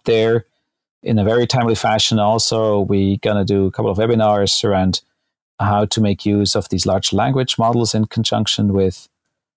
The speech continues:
with, uh, enterprise search and all that. Uh, they're wonderful, all, no doubt. It's a game changer. There's one thing, though. All of these large language models, chat G P T inclusive, have one fatal flaw, which is called hallucination.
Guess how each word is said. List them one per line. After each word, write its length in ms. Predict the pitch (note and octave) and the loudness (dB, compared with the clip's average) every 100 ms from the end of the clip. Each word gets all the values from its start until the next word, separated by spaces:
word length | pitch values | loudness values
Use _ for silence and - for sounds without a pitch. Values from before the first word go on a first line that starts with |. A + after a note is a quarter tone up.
| _ | _
with, 500 | B2+ G2 F#2+ F#2 - | -2 0 0 -2 -6
uh, 280 | G#2+ G2 F#2+ | -2 -2 -2
enterprise 400 | A#2 - G#2+ G#2 | -2 -2 -2 0
search 380 | - A2+ G#2+ - | 0 0 -2 0
and 60 | G2+ | 0
all 140 | G2 | 0
that. 260 | G2 G2 G2+ _ - _ _ _ _ - | 2 0 -2 _ -20 _ _ _ _ -20
Uh, 360 | - - F2+ - - | -8 -4 -4 -6 -6
they're 140 | G2 | -4
wonderful, 640 | F#2+ A2 B2 - A#2 A2 G#2+ | 0 0 0 -2 0 0 0
all, 360 | - G2+ G2+ G2 | 0 0 2 0
no 200 | E2+ F#2+ | 0 -2
doubt. 480 | G2 F2+ F2+ - - - | -2 -2 -2 -4 -14 -18
It's 220 | B2 - | -10 -10
a 20 | - _ | -10 _
game 180 | - G#2+ | -2 0
changer. 460 | - G2+ F#2+ F#2 - _ _ _ - - - | 0 -2 0 -2 -4 _ _ _ -20 -18 -8
There's 180 | A#2+ | -4
one 140 | A#2 B2 | -2 -4
thing, 220 | - G#2+ | -2 -2
though. 180 | D#2 G#2 - _ _ | -2 -8 -12 _ _
All 240 | - G#2+ A#2 | -4 0 0
of 120 | G2+ | 0
these 160 | G#2 | 0
large 260 | A2 G#2 - | 0 0 0
language 340 | G2+ G#2+ G#2 | 0 0 0
models, 280 | A2 G2+ G2 | 0 0 0
chat 220 | - G2 - | -2 -2 -2
G 120 | G#2+ | -6
P 100 | G2+ | -6
T 140 | - | -4
inclusive, 720 | F2+ - B2+ - A2+ G#2 - - | -4 0 -2 0 -2 -2 -8 -12
have 440 | - E2 G2+ F#2+ - | -8 -2 0 0 -2
one 340 | G2+ G#2 G2+ | -2 2 0
fatal 400 | F#2+ F#2+ F#2+ E2+ | 0 -4 -2 -6
flaw, 280 | - F2+ D#2+ | -4 -4 -4
which 200 | D#2+ G2+ | -6 -6
is 80 | F#2+ | -6
called 240 | F#2+ F2 | -4 -6
hallucination. 1120 | - E2+ F2 F2 - D#2 E2 F#2 - - F#2+ | -2 -2 -2 -4 -4 -4 -6 -6 -4 -6 -8